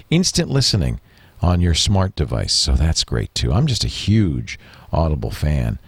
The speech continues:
Here's, uh, here's a lot of different wonderful audiobooks from Audible. If you just watched the H B O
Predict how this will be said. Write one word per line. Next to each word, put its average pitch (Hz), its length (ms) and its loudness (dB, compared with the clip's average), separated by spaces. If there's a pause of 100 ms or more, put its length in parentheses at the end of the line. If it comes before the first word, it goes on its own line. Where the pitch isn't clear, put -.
(280)
Here's, - 360 0
uh, 64 300 -2
here's 90 220 2
a 69 60 -2
lot 78 460 2
of 50 120 -6
different - 320 -4
wonderful 80 560 0
audiobooks 64 680 -2
from 60 200 -2
Audible. 64 320 0
If 69 160 -2
you 101 60 2
just 127 220 2
watched 110 300 0
the 80 160 0
H - 220 -2
B 85 200 2
O 82 140 2